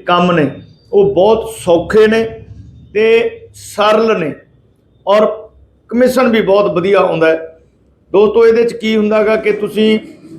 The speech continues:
ਜਦੋਂ ਕੋਈ ਸੌਦਾ ਕਰਾਉਂਦੇ ਹੋ, ਉਹਦੇ 'ਚ ਇੱਕ percent ਕਮਿਸ਼ਨ ਤੁਹਾਨੂੰ ਉਧਰੋਂ ਮਿਲਣਾ,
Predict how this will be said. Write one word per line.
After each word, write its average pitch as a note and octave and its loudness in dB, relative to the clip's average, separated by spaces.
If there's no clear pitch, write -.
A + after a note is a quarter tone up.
ਜਦੋਂ G3 2
ਕੋਈ G#3 2
ਸੌਦਾ F#3+ 0
ਕਰਾਉਂਦੇ G3+ 0
ਹੋ, G#3 0
ਉਹਦੇ G#3 2
'ਚ G#3+ -4
ਇੱਕ G3+ -4
percent F#3+ -4
ਕਮਿਸ਼ਨ F#3+ -10
ਤੁਹਾਨੂੰ F#3 -2
ਉਧਰੋਂ F#3 0
ਮਿਲਣਾ, G3 2